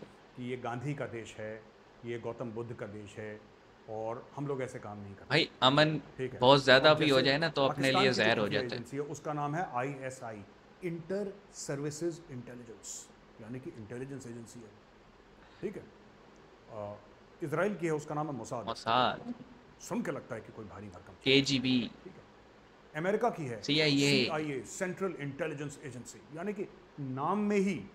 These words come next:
Speaker 1: मिशन स्टेटमेंट है कि भाई intelligence agency है, हम ये करते हैं।
Speaker 2: क्लियर है भाई, हमने intelligence करनी।
Speaker 1: हमारी ऐसे, हमारी ये research and analysis विंग, ये research करते हैं और analysis करते हैं।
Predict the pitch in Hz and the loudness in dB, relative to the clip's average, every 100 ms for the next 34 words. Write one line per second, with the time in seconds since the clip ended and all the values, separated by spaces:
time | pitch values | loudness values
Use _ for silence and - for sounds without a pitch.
0 | - - 143 156 147 - 131 127 113 156 | -16 -8 -6 -6 -8 -6 -6 -6 -10 -8
1 | 175 147 175 123 127 120 120 104 104 101 | -6 -6 -6 -6 -4 -6 -8 -12 -16 -18
2 | - 95 107 127 131 127 107 117 170 185 | -18 -16 -10 -6 -6 -8 -10 0 8 10
3 | 170 117 113 131 120 123 143 143 135 123 | 8 6 0 -4 -2 -2 2 2 4 4
4 | 131 131 - 104 98 123 240 302 151 127 | 4 2 2 -2 -2 -2 -2 -2 -6 -4
5 | 165 254 285 180 139 185 175 147 135 131 | -2 0 2 0 0 -4 -4 -6 -6 -8
6 | 120 123 101 123 135 113 107 156 156 143 | -10 -12 -12 -10 -6 -6 -2 -4 -2 -10
7 | 131 147 117 110 104 92 98 - - - | -8 -10 -10 -12 -16 -18 -20 -20 -20 -20